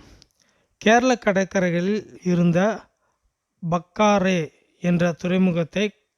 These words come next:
யாருடைய கட்டுப்பாட்டில் வைத்திருந்தன? எந்த மன்னர் கட்டுப்பாட்டில் இருந்ததுன்னு கேட்காங்க. பாண்டிய மன்னர் கட்டுப்பாட்டில். ஓகேங்களா? அதாவது கேரர்-, கேரளா வந்து பார்த்திங்கன்னா, சேரர்கள் அவங்க தான் ஆட்சி செஞ்சாங்க.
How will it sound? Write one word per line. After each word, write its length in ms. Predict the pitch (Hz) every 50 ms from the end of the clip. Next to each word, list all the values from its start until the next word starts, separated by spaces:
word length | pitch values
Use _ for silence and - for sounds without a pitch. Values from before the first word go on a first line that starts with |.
| _ _ _ _
யாருடைய 540 | _ 190 160 156 175 196 220 233 226 233 226 214
கட்டுப்பாட்டில் 600 | - 185 160 - 180 156 - 180 170 151 190 180
வைத்திருந்தன? 760 | 170 156 151 - - 156 147 156 143 151 151 147 151 151 143
எந்த 240 | 143 147 160 180 208
மன்னர் 300 | 175 170 165 165 175 165
கட்டுப்பாட்டில் 480 | - 160 151 151 147 151 151 147 147 143
இருந்ததுன்னு 300 | 139 139 139 147 147 135 -
கேட்காங்க. 360 | 139 135 - - 139 147 190 302 - - _ _ _ _ _ _ _ _ _ _ _ _ _ _
பாண்டிய 500 | - 160 175 208 226 233 214 233 240 226
மன்னர் 320 | 208 180 175 165 165 165 156
கட்டுப்பாட்டில். 720 | - 151 135 - 156 139 - 139 131 - - 127 117 - - _ _ _ _ _ _
ஓகேங்களா? 420 | 160 135 - 151 143 143 147 147 131 - _ _ _ _ _ _ _ _
அதாவது 300 | _ - 165 185 185 147 -
கேரர்-, 440 | 180 185 196 208 208 196 180 180 160 -
கேரளா 280 | - 185 196 196 202 202
வந்து 200 | 190 180 170 175
பார்த்திங்கன்னா, 360 | 160 170 156 156 160 196 208 - -
சேரர்கள் 720 | 180 180 185 180 185 175 160 160 165 160 151 151 147 156
அவங்க 400 | - - - 143 156 160 156 160
தான் 120 | 165 175 160
ஆட்சி 360 | 151 147 - - - - 151
செஞ்சாங்க. 360 | 139 135 135 135 139 185 233